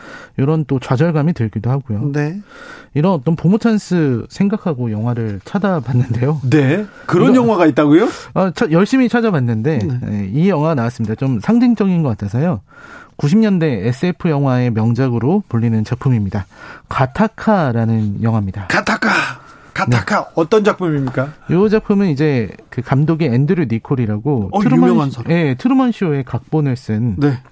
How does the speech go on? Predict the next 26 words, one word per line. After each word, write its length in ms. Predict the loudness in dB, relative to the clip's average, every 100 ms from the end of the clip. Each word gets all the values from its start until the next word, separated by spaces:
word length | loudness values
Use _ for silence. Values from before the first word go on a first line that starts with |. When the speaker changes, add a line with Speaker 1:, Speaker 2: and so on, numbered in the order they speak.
| -20 -20 _ _ _ _ -20 -20 -20 -20 -20 -6
Speaker 1:
이 80 | 0
사람의 300 | 0 0 0
데뷔작이고요. 800 | 0 0 0 -2 -2 0 0 -2
그리고 440 | 0 0 2 0 -2
Speaker 2:
네. 60 | -12 -20 -20 -10
Speaker 1:
어, 340 | -6 -4 -6 -4
이십 260 | -4 -4 -2
세기 300 | -2 0 0
에스에프 480 | -2 -2 -4 -2 0
영화들 380 | 0 0 -2
중에서 440 | -2 -2 -2 0 -2
아주 140 | -2 -4
뛰어나다. 500 | -2 0 0 -2 -6 -10 _
블레이드 380 | -2 0 2 0
러너와 440 | 0 0 0 0
함께 300 | -2 -2 -2
명작이다. 640 | 0 2 2 0 -2 -4 -8 _ -10
Speaker 2:
네. 160 | -8 -8 -8
Speaker 1:
이런 240 | -4 -2 0
평가를 460 | -2 -2 -2 -2
받는 320 | -2 -2 0 -2
작품인데요. 560 | -4 -4 -2 0 -2 0
Speaker 2:
네. 180 | -2 -4 -12 -20 -20 -18 0
Speaker 1:
이 180 | 2 4
영화는 500 | 4 2 2 2 2
이제 360 | 2 2 0